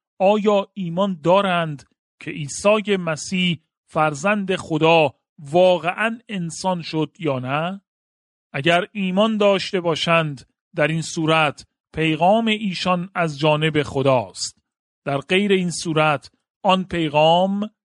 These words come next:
از سوی خدا نیست، بلکه از جانب ضد مسیح است. یعنی آن دشمن مسیح که شنیدید به زودی می‌آید و دشمنی او با مسیح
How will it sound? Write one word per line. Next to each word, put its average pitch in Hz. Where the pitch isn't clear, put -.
از 151
سوی 160
خدا 143
نیست، 180
بلکه 170
از 147
جانب 160
ضد 165
مسیح 143
است. -
یعنی 160
آن 180
دشمن 196
مسیح 170
که 165
شنیدید 170
به 160
زودی 156
می‌آید 160
و 135
دشمنی 160
او 190
با 156
مسیح 151